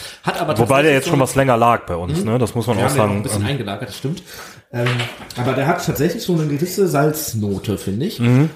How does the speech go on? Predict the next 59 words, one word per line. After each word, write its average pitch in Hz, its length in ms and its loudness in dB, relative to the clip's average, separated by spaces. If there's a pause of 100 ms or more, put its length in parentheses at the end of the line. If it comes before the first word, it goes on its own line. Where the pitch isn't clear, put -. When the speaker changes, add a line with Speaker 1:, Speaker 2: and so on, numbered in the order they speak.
Speaker 1:
Und 127 120 -4
dann 135 160 0
auch 160 140 0
die 151 120 0
Süße 180 360 0
schmeckt - 360 -2
man 98 160 -6
irgendwie. 95 240 -10
Ich 117 140 -6
hatte, 208 160 -2
als 156 140 0
ich - 60 -10
dran 139 200 -4
gerochen 127 400 -4
hab, 196 120 -6
so - 80 -8
ein 147 60 -4
bisschen 170 200 -4
das - 240 -4 (460)
Gefühl, 151 280 4
der 135 160 4
riecht - 160 -6
nach 123 180 -4
Hafer. 131 440 0 (180)
Irgendwie 208 380 -2
ist 202 180 -6
mir 202 80 0
das 196 180 -4
in 180 220 -4
den, 190 340 -2
äh, 190 480 -4
Sinn 190 240 0
gekommen. 208 380 -6 (320)
Speaker 2:
Mhm. 110 300 0 (420)
Speaker 1:
Ähm, 135 280 0 (680)
aber 131 160 2
so 202 160 2
an 165 80 2
sich 190 160 -2
finde 226 120 -4
ich 196 60 -6
den 202 100 -10
eigentlich 180 160 -8
ganz 170 140 -8
lecker. 180 140 -4
Der 120 80 -2
ist - 80 -6
relativ 180 380 -2
rund. 180 260 0 (320)
Ich - 80 -12
glaube, 156 180 2
der 143 100 2
ist - 120 -4
halt 143 80 -4
noch, 143 100 -2
wenn 143 120 2
man 139 160 0
ihn, 139 360 -4
äh, 117 260 -6